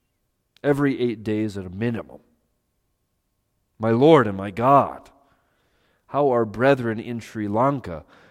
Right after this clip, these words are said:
have shown us what is really important. My Lord and my God, how Thomas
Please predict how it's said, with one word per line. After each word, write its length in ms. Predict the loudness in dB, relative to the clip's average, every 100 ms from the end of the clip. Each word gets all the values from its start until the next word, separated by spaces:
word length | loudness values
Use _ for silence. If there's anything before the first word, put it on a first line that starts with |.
| _ -10
have 220 | -10 -10
shown 400 | -12 -8 -6 -6
us 200 | -8 -6
what 180 | -6 -6
is 200 | -8 0
really 320 | 2 2 -2
important. 760 | -12 -12 -12 -14 -20 _ -20 _ _ _ _ _ _ _ _ -8
My 180 | 0 2
Lord 380 | 2 2 0
and 140 | -6 -8
my 180 | -8 -4
God, 500 | 0 0 -2 -10 -20 _ _ _ _ _ _ _ _ _ _ _ _ -8
how 180 | -6
Thomas 760 | -6 -8 -4 -4 -4 -8 -16